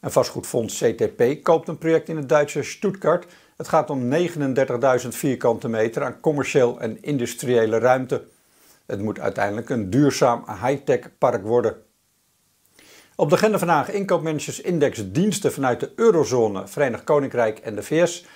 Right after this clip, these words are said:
We hebben verder nog producentenprijzen uit de eurozone. En verder is A S M L vanmorgen één euro vijfenveertig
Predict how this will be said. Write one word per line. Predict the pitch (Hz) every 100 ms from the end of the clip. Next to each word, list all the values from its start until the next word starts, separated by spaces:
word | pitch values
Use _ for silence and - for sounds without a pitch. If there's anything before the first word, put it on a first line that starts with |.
| _ _
We | 147
hebben | 123 110
verder | 147 123
nog | 110 -
producentenprijzen | - 117 107 - 156 139 135 131 117 113 127
uit | 113 101
de | - -
eurozone. | 190 156 127 113 117 110 95 - _ _ _ - _ _
En | 123 -
verder | - - 120 127 -
is | 120 -
A | - 123
S | 120
M | 151
L | 196 175
vanmorgen | - 139 123 113 -
één | 175 165
euro | 143 135 117
vijfenveertig | - 151 143 127 131 120 -